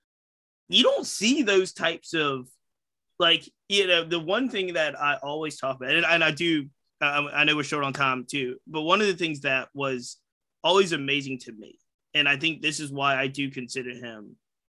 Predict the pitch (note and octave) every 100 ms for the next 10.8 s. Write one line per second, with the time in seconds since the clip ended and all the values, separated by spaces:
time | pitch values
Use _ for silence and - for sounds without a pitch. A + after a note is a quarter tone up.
0 | - C3+ C3 B2 A#2+ B2+ B2 B2+ A#2+ A2+
1 | A2+ A#2 - A#2 A2+ A2 A2 C3+ - -
2 | _ _ _ _ B2+ B2+ B2+ C#3 A3 G3
3 | F3+ - C#3+ B2+ B2 - _ - C3 B2
4 | A#2+ A#2 - C3 C3+ C3+ B2+ C3 B2 A#2+
5 | A#2+ - C3+ A#2 A2 C#3 D3+ C#3+ C3+ A#2
6 | - C3 B2 A2+ - C3 B2 A2+ - _
7 | - - _ _ _ _ _ _ _ D3+
8 | C#3 C3+ A#2 G#2+ - _ _ _ _ _
9 | _ - D#3+ C#3+ C#3 C#3+ F3+ F#3 F3+ -
10 | A#2+ C#3+ C#3+ C#3 B2 B2 D3+ E3+